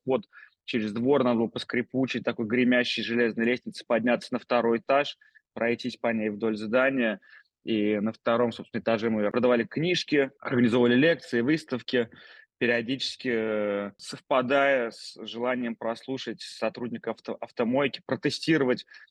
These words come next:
аудиосистему автомобиля, которую, э, который при-, при-, привезли им на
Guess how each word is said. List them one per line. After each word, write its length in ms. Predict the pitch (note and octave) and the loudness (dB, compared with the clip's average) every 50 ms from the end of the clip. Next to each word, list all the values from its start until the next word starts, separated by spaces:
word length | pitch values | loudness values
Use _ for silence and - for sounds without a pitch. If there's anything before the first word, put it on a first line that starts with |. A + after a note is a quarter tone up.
| _ _ | _ _
аудиосистему 1000 | - A2+ A#2+ B2 B2 A2 B2+ B2 A#2+ - - A#2 - - - C#3+ C#3+ C3+ C3+ B2 | 0 2 2 2 2 2 2 0 0 -2 -6 -8 -8 -4 -2 0 0 2 2 0
автомобиля, 580 | A#2 - - B2+ B2+ B2 A#2+ A2+ B2 C#3 B2 A#2 | -2 -2 -2 -4 -2 -2 0 0 0 -2 -2 -2
которую, 640 | - - A#2 - - B2+ A#2+ A2+ A#2 A2+ G#2+ G#2+ _ _ - _ _ _ _ - | -2 -2 -4 -4 -2 -4 -2 -2 -2 -2 -4 -6 _ _ -20 _ _ _ _ -8
э, 180 | A2 G#2+ G#2 G#2 | -4 -4 -2 -2
который 380 | F#2+ A#2 A2+ - B2+ A#2 A#2 - | -2 -2 -2 0 0 -2 -2 -2
при-, 180 | - B2+ A#2 | -2 -4 -4
при-, 160 | - - B2+ | -2 -2 -4
привезли 640 | A2+ - B2 B2+ A#2+ B2 G#2+ A#2+ B2+ C3 C3+ B2+ B2+ | -2 0 0 0 0 0 -2 0 0 0 0 0 0
им 380 | - - B2+ B2 A2+ A#2 A2+ A#2 | -2 0 0 0 0 2 0 2
на 500 | A2+ A2+ A2+ A2+ A2+ A2 A2 A2 G#2 | 2 2 2 2 0 0 0 -2 -4